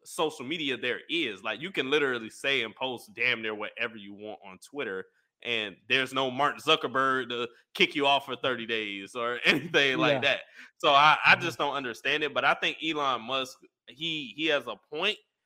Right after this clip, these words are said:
Speaker 1: You know, if he can't have the control that he was, quote unquote, promised, then I can understand him wanting to back out. But if Twitter say, "Hey, you agreed to it, you gotta take it, bro."
Speaker 2: <laughs> That boy said, "Hey, he wanted to buy it." Remember, that was a whole ruckus a couple of months ago. Now he trying to
Speaker 1: It
Speaker 2: back out the
Speaker 1: was.
Speaker 2: deal.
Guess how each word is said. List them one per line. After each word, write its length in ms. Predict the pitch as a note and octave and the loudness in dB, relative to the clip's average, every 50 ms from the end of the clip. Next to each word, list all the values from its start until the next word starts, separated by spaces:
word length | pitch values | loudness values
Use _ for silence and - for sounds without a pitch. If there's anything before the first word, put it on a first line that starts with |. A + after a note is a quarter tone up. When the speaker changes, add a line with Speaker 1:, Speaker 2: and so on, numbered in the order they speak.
| _ _ _ _ - | _ _ _ _ -10
Speaker 1:
You 140 | D#3+ F3+ | -6 -2
know, 240 | F#3+ F#3+ F#3+ F#3+ F3+ | 2 2 2 4 4
if 240 | C#3+ C#3+ D3 D3 D3 | 4 2 2 2 0
he 140 | E3+ F3 E3 | -4 -8 -6
can't 300 | - F3+ F3 F3 D#3+ E3+ | -6 -6 -6 -2 0 2
have 160 | D#3+ E3 D#3 | 2 2 2
the 60 | D#3+ D#3 | -2 -6
control 420 | E3 C#3+ B2+ - E3+ D#3+ D#3+ C#3+ | -8 -8 -6 -4 -2 -2 -2 -2
that 140 | C3+ A#2+ A#2 C#3 | -2 -4 -4 -6
he 80 | D#3 D3+ | -8 -8
was, 340 | C3 A#2 A2 - - - _ _ _ _ _ _ | -8 -8 -10 -10 -14 -20 _ _ _ _ _ _
quote 180 | _ - D3 C#3+ | _ -6 -6 -6
unquote, 320 | C#3 B2+ - D3+ C#3 A#2 - - - | -6 -6 -6 -6 -6 -6 -6 -10 -6
promised, 580 | - C#3 C#3 D3+ D#3+ E3 F3 G3 F#3+ - - _ _ _ _ _ _ _ B2+ | -2 2 2 2 2 0 -2 -8 -10 -12 -18 _ _ _ _ _ _ _ -4
then 200 | B2+ B2+ A#2+ G2 | -2 -2 0 2
I 140 | A#2 C3+ C#3 | 2 2 2
can 140 | C#3+ - B2+ | 2 0 -2
understand 440 | A#2 B2+ B2 A#2 - - B2 A#2+ C3 | -4 -4 -4 -6 -6 -6 -6 -4 -4
him 100 | B2 A2 A2 | -6 -6 -6
wanting 240 | A#2+ A#2+ F#2 F#2+ | -8 -8 -8 -10
to 60 | G2+ F#2+ | -12 -8
back 280 | F#2+ G#2 G#2 G2 - B2 | -4 -4 -4 -2 0 0
out. 280 | B2+ A#2 G2+ F#2 F#2 | 2 2 0 -2 -4
But 160 | G2 G2 F2 | -6 -8 -8
if 140 | F2+ F#2+ - | -8 -10 -14
Twitter 260 | - C#3+ C#3+ B2+ A#2 | -10 -8 -6 -6 -6
say, 220 | A2 - A#2+ G#2+ G2 | -4 -6 -6 -4 -2
"Hey, 160 | A#2 A#2 A2 | -2 -2 -2
you 180 | G#2 A2+ B2 A#2 | -4 -6 -8 -10
agreed 340 | G2 G#2 A#2+ B2+ A#2+ G#2 - - | -8 -8 -8 -8 -8 -8 -10 -12
to 120 | A2+ G#2+ | -12 -12
it, 40 | G#2 | -12
you 140 | G2+ A2 A2 | -12 -10 -8
gotta 220 | A2 F#2+ F#2 F2 | -6 -6 -6 -8
take 260 | - - A#2 A#2+ - F2+ | -8 -8 -8 -8 -8 -10
it, 100 | D#2+ - | -14 -14
bro." 160 | F2+ F#2 F#2 _ _ _ _ _ _ _ _ _ _ _ _ _ _ _ _ _ _ _ _ _ _ _ _ _ _ _ _ _ _ _ - | -14 -14 -14 _ _ _ _ _ _ _ _ _ _ _ _ _ _ _ _ _ _ _ _ _ _ _ _ _ _ _ _ _ _ _ -18
Speaker 2:
<laughs> 1000 | - - - - - - - - - _ _ - A#3+ D4+ F4+ F#4 E4+ C#4 F#3+ - | -16 -14 -14 -14 -14 -14 -16 -16 -18 _ _ -8 -6 -6 -4 -6 -8 -12 -10 -6
That 260 | G3+ A3 B3 B3 A#3 | -4 -2 -2 -2 -2
boy 160 | B3+ C4+ C4 C4 | 0 0 0 0
said, 340 | C4 C4+ C4+ C4+ C4+ C4 | -2 -2 -2 -2 -2 -2
"Hey, 300 | B3 C4 C#4 D4+ D4 C#4 C4+ | -4 -2 0 2 2 4 2
he 120 | C#4+ D4 | 2 0
wanted 320 | D4 D4+ D4 D4 C#4+ C#4+ C#4 | 0 2 2 4 4 4 4
to 60 | C#4 | 4
buy 180 | D4 D4 D4+ | 4 6 8
it." 100 | D4 C#4 | 8 8
Remember, 240 | C4 D4 E4 D#4+ D4+ | 6 4 2 2 4
that 160 | D4+ D#4 D4+ | 2 4 4
was 140 | D4+ D4+ C4+ | 2 2 2
a 140 | C#4 C4+ C4 | 2 2 4
whole 300 | C4+ D4+ D#4 D#4+ D#4+ D4+ | 4 4 6 4 4 6
ruckus 380 | D#4 E4+ C#5 - G#4 G#4+ - - | 6 6 8 8 6 2 2 0
a 40 | C#4 | -2
couple 300 | - C#4+ C4 C4 B3 B3 | 0 2 2 2 0 -2
of 60 | A#3+ | -2
months 260 | B3 C4 A#3+ - - | -2 -2 -4 -6 -6
ago. 180 | B3+ A3 B3 B3 | -4 -2 -2 0
Now 220 | B3+ C#4 B3+ C4 | 0 0 0 0
he 80 | C4+ C#4+ | -2 -2
trying 220 | - D4 C4 C4 G#3+ | 0 0 0 0 0
to 60 | A#3+ | 2
Speaker 1:
It 0 | |
Speaker 2:
back 220 | A3+ C#4 C4 C4 | 2 4 4 4
out 200 | C4 B3+ G#3+ D3 | 4 4 4 4
the 100 | A#3+ A#3 | 2 0
Speaker 1:
was. 80 | G#2+ - | -2 -4
Speaker 2:
deal. 420 | C#4 C4+ C4+ B3+ A3+ F#3 D3 - | -4 0 2 2 2 2 0 -2